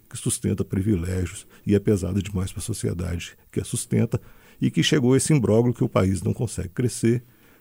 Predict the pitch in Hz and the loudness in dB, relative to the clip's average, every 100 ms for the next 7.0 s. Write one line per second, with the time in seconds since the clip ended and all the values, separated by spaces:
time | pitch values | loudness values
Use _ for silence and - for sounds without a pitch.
0 | _ - - 98 208 101 90 95 87 95 | _ -8 0 4 4 4 2 2 0 -2
1 | - 85 87 82 - 113 110 - 85 85 | -4 -4 -4 -6 -4 -4 -2 -2 -4 -4
2 | 82 80 - - - 92 - 92 117 85 | -8 -12 -10 -8 -6 -8 -6 -2 0 2
3 | 98 117 - 139 - _ _ - - 95 | 2 2 -2 -4 -6 _ _ -20 -6 -2
4 | 98 - 147 156 147 160 156 156 120 113 | 0 2 2 0 2 2 2 0 2 0
5 | - 82 85 - - 98 - 127 123 117 | 0 -2 -2 -4 -4 -2 -2 -2 -4 -2
6 | 127 127 123 143 143 151 156 107 101 135 | -2 0 0 2 2 4 2 4 2 0